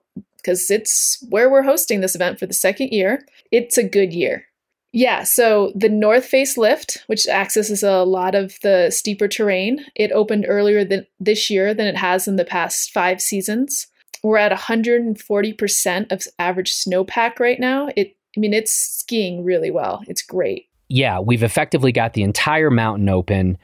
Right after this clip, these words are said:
Speaker 2: and we have literally never had this much snow,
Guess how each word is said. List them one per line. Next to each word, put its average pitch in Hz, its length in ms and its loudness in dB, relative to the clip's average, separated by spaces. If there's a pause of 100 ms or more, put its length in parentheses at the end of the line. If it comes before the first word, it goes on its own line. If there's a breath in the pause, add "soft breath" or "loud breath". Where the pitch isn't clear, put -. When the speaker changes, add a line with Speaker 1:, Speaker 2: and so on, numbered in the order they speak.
(440 soft breath)
Speaker 2:
and 110 580 0 (100)
we 113 520 0 (260)
have 107 320 -2
literally 113 800 2
never 113 480 4
had 101 580 0 (140)
this 104 440 0
much 107 360 0
snow, 110 580 2